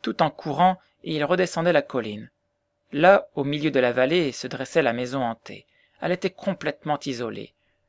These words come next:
Les clôtures qui l'entouraient jadis avaient depuis longtemps disparu. Les mauvaises herbes couvraient jusqu'aux marches d'entrée. La cheminée s'était écroulée,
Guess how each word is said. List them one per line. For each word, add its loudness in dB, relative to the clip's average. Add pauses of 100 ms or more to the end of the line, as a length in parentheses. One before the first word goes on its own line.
(140)
Les -2
clôtures -4
qui -10
l'entouraient -4
jadis -4 (240)
avaient 2
depuis -4
longtemps -8
disparu. -12 (420)
Les 0
mauvaises 0
herbes 2
couvraient -2
jusqu'aux -10
marches 0
d'entrée. -10 (440)
La 4
cheminée 0
s'était -6
écroulée, -8